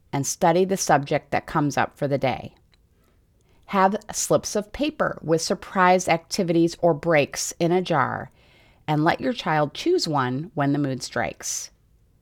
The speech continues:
You can also use a randomizer app on your phone for this purpose. As long as these surprises don't become routine, kids will feel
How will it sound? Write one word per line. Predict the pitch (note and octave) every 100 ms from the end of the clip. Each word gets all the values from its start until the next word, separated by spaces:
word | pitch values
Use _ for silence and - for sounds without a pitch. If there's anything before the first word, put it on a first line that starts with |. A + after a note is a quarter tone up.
| _ _
You | - F3+
can | G3 E3+
also | - F#3 -
use | D#3 C#3 C3+ C3 C3 -
a |
randomizer | C#3 C3 D3+ A3 B3 G3 F#3 D#3 -
app | - C#3 - - -
on | D3 D3
your | C3+
phone | C3 C#3+ B2+ G2+ -
for | - C#3
this | C3
purpose. | - - - - - - - _ _ _ _ _ _ _ _ _ - _ _
As | F#3 F3
long | F3 G3 C4+ E4+ E4
as | F3+ F3+ D#3+
these | D#3+ D#3+
surprises | - D3+ D3 C3 C3 G2+ C#3
don't | C#3+ E3 E3 F#3+
become | D#3+ - - D3+ C#3+ -
routine, | D#3 C#3 - - E4 B3 - E3+ F#3+ _ _ _ _ _ _
kids | - D#4+ F4+
will | A#3 D#3
feel | - - D3 B2+ -